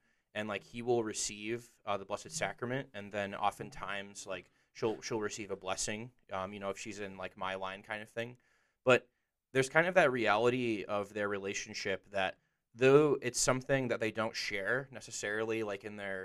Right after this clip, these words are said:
in their Catholic faith in the same way, um, there is still, like, I can see in them and through their witness, like, this radical reality that they're still centered on Christ.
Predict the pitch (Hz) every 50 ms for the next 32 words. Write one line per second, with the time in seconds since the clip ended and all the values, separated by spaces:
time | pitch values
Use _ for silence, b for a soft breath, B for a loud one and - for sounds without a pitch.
0 | 95 - 110 107 101 98 - - 101 - - - _ - - 98 104 107 - _
1 | - - 110 101 - - 110 101 101 98 95 90 92 101 117 123 - _ _ _
2 | _ _ _ _ - 110 107 104 101 95 95 92 90 - _ _ _ 113 127 127
3 | 127 113 - - - - - 117 120 123 123 120 117 110 104 98 - - - _
4 | _ - 117 113 - 117 110 - - - 135 127 107 - 110 113 120 127 135 139
5 | 147 156 156 143 110 107 - - 123 117 107 110 104 92 101 104 107 127 127 127
6 | 127 - - 110 98 98 _ - 101 - - 104 98 101 104 110 110 - 120 110
7 | 101 101 101 98 101 101 107 107 107 110 107 101 107 90 101 101 - - - 113
8 | 104 - - - 98 101 101 101 98 95 95 - - 98 95 110 - - - -
9 | -